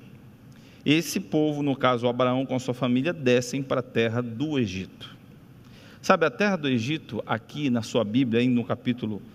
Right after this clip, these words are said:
doze, verso dez, vai estar escrito Egito, não é isso? Mas lá no capítulo nove, versos vinte e quatro a vinte e sete, vai estar escrito que da descendência de Cã,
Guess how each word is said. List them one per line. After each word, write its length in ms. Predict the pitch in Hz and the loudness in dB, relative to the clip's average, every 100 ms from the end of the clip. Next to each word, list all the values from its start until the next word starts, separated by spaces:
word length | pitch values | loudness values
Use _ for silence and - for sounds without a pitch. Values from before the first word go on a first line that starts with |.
| - - | -20 -10
doze, 400 | 113 127 139 107 | 0 2 2 0
verso 320 | 107 117 - | 0 0 -2
dez, 340 | 107 113 143 117 | -2 2 2 0
vai 100 | 123 | -2
estar 120 | 131 | -4
escrito 320 | 131 143 139 | -4 -4 -2
Egito, 420 | 165 120 104 - | -2 -2 -4 -6
não 100 | 104 | -8
é 60 | 123 | -8
isso? 220 | 151 - - - - - | -10 -14 -18 -20 -20 -10
Mas 380 | - 170 233 226 | 0 4 4 2
lá 260 | 156 156 165 | 4 4 4
no 120 | 165 | 0
capítulo 520 | 160 156 180 185 226 | 0 0 -2 -2 -2
nove, 500 | 196 139 135 135 147 | 2 2 2 2 -2
versos 560 | - 127 143 139 135 113 | 0 4 4 2 -2 -2
vinte 240 | 147 240 | 0 0
e 40 | - | -2
quatro 360 | - 143 139 | -2 -2 -2
a 20 | 117 | -4
vinte 200 | 110 107 | -4 -4
e 20 | |
sete, 500 | - 151 139 - - - - - | 0 0 0 -8 -16 -20 -20 -2
vai 120 | 135 | 0
estar 280 | 127 - 160 | 0 -2 -2
escrito 580 | 143 - - 139 139 131 | -4 -6 0 0 0 -4
que 140 | 151 | 0
da 100 | 139 | 2
descendência 720 | 131 143 151 139 131 202 220 | 4 2 0 0 0 0 0
de 220 | 190 160 180 - - - | -2 -2 -6 -10 -20 -4
Cã, 460 | - 156 147 175 | 0 2 2 -2